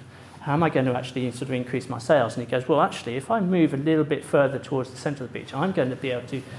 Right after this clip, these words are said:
be within walking distance of all those people who are actually currently walking to the guy at the other end of the beach." So he moves a bit, and the, the other ice cream salesman seems to move and starts moving as well.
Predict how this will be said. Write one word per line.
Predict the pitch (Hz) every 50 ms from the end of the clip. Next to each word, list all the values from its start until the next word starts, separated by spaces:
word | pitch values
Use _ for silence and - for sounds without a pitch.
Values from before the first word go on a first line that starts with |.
| - - -
be | - 139
within | 135 139 131 135 127 135
walking | 139 170 180 - - 143 131
distance | 127 120 - - 123 117 - - 156
of | 143
all | 151 156
those | 147 147 139
people | - - 135 117 - 135
who | 131 131
are |
actually | 135 131 135 - - 135
currently | - 196 202 175 139 127
walking | 113 113 117 113 - - 139
to | - 160
the | 143 - -
guy | 143 135 135
at | 131 143
the | 151 170
other | 196 180 170 139
end | 120 107
of | -
the | 98 - - 104
beach." | - - - - - - - - - - - - - -
So | - - 147 139 123
he | 123
moves | 123 120 123 123 117 117 - - -
a | 131
bit, | 135 - - 117 110 110 - 127
and | 127 120
the, | 127 127
the | 127 131
other | 151 160 156 139
ice | 131 123 -
cream | - - 120
salesman | - - 123 113 120 117 143 131
seems | 131 - 139 127 123 -
to | 120
move | 120 123 113 113 123 135 131
and | - 123
starts | - - 131 113 101 -
moving | 131 120 113 123 113
as | 120 -
well. | - 165 143 110 -